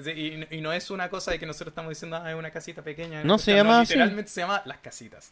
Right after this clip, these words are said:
Speaker 2: Little
Speaker 1: Eso, eso,
Speaker 2: Houses.
Speaker 1: ya, Little
Speaker 2: Así se
Speaker 1: Houses.
Speaker 2: llama, de
Speaker 1: Ujú.
Speaker 2: hecho.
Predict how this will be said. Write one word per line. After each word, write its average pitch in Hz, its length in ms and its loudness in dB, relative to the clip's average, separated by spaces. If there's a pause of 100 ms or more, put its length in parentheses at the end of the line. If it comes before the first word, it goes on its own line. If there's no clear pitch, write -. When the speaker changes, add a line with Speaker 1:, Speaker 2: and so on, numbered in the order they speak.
Speaker 2:
Little 156 240 10
Speaker 1:
Eso, 156 80 4
eso, - 80 6
Speaker 2:
Houses. 98 380 6
Speaker 1:
ya, - 100 -6
Little 120 220 -4
Speaker 2:
Así 175 160 2
se - 80 0
Speaker 1:
Houses. 208 100 2
Speaker 2:
llama, 123 340 4
de 113 120 0
Speaker 1:
Ujú. 107 80 -2
Speaker 2:
hecho. 165 120 -8